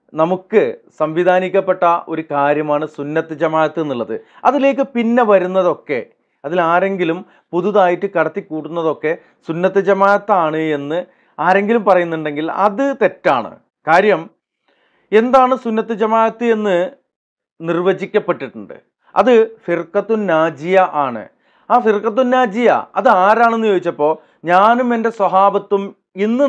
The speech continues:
നിലകൊള്ളുന്ന ചര്യ അത് ആരാണോ നിലകൊള്ളുന്നത് അവരാണ് അഹ്ലുസുന്ന വൽ ജമാഅ എന്നാ പറഞ്ഞിട്ടുള്ളത്.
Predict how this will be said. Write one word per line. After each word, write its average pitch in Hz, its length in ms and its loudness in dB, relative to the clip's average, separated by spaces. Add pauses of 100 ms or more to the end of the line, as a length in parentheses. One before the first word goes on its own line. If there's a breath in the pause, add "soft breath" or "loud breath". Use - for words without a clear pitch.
നിലകൊള്ളുന്ന 190 580 2 (120)
ചര്യ 160 300 0 (520)
അത് 185 120 -2 (200)
ആരാണോ 214 500 2
നിലകൊള്ളുന്നത് 175 580 -2 (380 soft breath)
അവരാണ് 220 400 2
അഹ്ലുസുന്ന 185 480 -8
വൽ 185 180 0
ജമാഅ 165 300 0 (100)
എന്നാ 165 240 -2
പറഞ്ഞിട്ടുള്ളത്. 123 460 -4